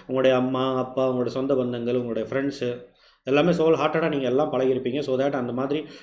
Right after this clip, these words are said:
ஒரு சூப்பர்பான ஒரு சப்போர்ட்டிங் சிஸ்டத்தோட வந்து நீங்க வளர்ந்து வந்திருப்பீங்க. ஃபர்ஸ்ட்டு இந்த நார்சிசிஸ்ட்ங்கிற மிருகம் உங்களை என்ன செய்வாங்கன்னா, உங்களை முதல்ல அவங்ககிட்ட இருந்து ஐசோலேட் பண்ணுவாங்க. உங்களை அவங்ககிட்ட இருந்து தனிமைப்படுத்துவாங்க.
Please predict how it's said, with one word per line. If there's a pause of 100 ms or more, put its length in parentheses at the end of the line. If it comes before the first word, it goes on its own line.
ஒரு
சூப்பர்பான
ஒரு
சப்போர்ட்டிங்
சிஸ்டத்தோட
வந்து
நீங்க
வளர்ந்து
வந்திருப்பீங்க. (1120)
ஃபர்ஸ்ட்டு (420)
இந்த
நார்சிசிஸ்ட்ங்கிற
மிருகம்
உங்களை
என்ன
செய்வாங்கன்னா,
உங்களை
முதல்ல
அவங்ககிட்ட
இருந்து
ஐசோலேட்
பண்ணுவாங்க. (880)
உங்களை
அவங்ககிட்ட
இருந்து
தனிமைப்படுத்துவாங்க.